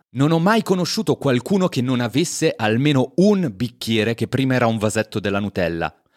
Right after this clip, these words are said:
Anche perché probabilmente se avessi conosciuto un essere del genere avrei sospettato che i suoi genitori fossero dei serial killer o che lui stesso fosse un bambino serial killer.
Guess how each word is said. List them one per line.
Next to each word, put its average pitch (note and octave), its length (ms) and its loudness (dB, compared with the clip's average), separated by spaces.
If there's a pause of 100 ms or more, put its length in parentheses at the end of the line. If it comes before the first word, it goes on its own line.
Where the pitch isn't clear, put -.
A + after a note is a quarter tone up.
Anche D#3 260 0
perché F#3 200 2
probabilmente F#3+ 520 0
se - 80 -4
avessi B2+ 240 -2
conosciuto C#3 400 -2
un B2 80 2
essere C3 280 0
del B2 180 2
genere C#3 300 2
avrei A2 220 2
sospettato B2 720 -2
che A2+ 80 0
i A2 40 2
suoi A#2 160 2
genitori A#2 380 0
fossero G2+ 360 -2
dei G#2 100 0
serial A#2 380 0
killer C3+ 320 0
o G#2+ 60 2
che D#3 140 0
lui E3+ 220 0
stesso - 540 0
fosse B2+ 340 -2
un A2+ 140 0
bambino A#2+ 580 0
serial G#2 460 -2
killer. D#2+ 640 -8